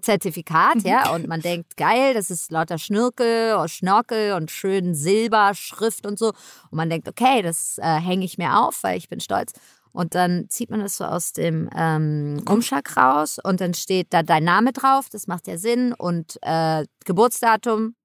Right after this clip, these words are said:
Speaker 1: also hätte jetzt für mich nicht sein müssen, aber steht drauf, damit man <laughs> dich ident-, identifizieren kann. Äh,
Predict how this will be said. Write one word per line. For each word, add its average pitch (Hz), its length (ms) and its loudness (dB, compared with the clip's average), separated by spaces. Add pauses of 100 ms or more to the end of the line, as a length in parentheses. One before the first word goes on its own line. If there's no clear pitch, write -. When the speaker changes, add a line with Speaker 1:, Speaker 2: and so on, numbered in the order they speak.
(120)
Speaker 1:
also 135 240 -4
hätte 131 240 -2
jetzt 143 160 -2
für 175 80 0
mich 165 180 4
nicht 180 160 -4
sein 165 300 0
müssen, 180 360 -2
aber 143 260 0
steht - 260 -4
drauf, 240 300 4 (320)
damit 196 220 2
man 214 120 2
<laughs> 240 540 0
dich 214 120 0
ident-, 185 320 0
identifizieren 175 600 -4
kann. 220 160 4 (400)
Äh, 208 200 4